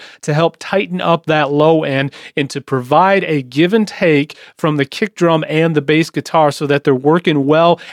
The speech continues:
as a unit, not as just two individual pieces. Now, before we get into this, uh, to be fair, I've said it many times that a, that an excellent mix, a professional mix, is not just one magic bullet.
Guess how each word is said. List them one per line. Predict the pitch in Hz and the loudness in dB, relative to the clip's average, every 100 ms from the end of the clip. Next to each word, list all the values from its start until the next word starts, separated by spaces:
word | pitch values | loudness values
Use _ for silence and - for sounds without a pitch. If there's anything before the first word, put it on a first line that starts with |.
| - | -2
as | 156 139 | -2 -2
a | |
unit, | 135 135 180 180 143 143 | -6 0 2 4 2 0
not | 156 170 | 0 0
as | 165 151 - | 0 -2 -4
just | 160 - | -8 -8
two | - 170 170 | -4 -2 -2
individual | 147 151 139 147 139 139 | -2 -4 0 -2 0 -2
pieces. | - - 156 139 - - - _ - - - | -2 -10 -8 -8 -12 -18 -20 _ -20 -14 -6
Now, | 156 | -2
before | 156 214 220 | 0 2 2
we | |
get | 180 185 | 2 2
into | 202 190 170 | 2 2 2
this, | 151 156 - - - | 2 2 -4 -20 -2
uh, | 151 | -2
to | 147 151 | -2 -4
be | 143 208 | -2 -2
fair, | - 170 151 151 | 2 2 4 2
I've | 143 | -2
said | - 165 | -2 -2
it | 143 | -2
many | 151 170 190 | -2 -2 -2
times | - 143 135 135 - - - | -2 0 0 -2 -6 -18 -6
that | 151 147 | -2 0
a, | 143 | 0
that | 139 143 | 0 0
an | 147 | 0
excellent | 165 196 - 180 156 | -2 -4 -4 -4 0
mix, | 156 165 - | 0 0 -4
a | |
professional | - 127 - 220 220 - 143 | -8 -10 -4 -2 -2 -2 -2
mix, | 135 139 139 | 0 0 -2
is | 143 135 | -8 -4
not | 160 170 | -4 -2
just | 147 | -6
one | 135 131 151 165 | -2 0 0 2
magic | 160 170 156 135 | 2 0 -2 -2
bullet. | 139 160 143 147 | 2 4 2 0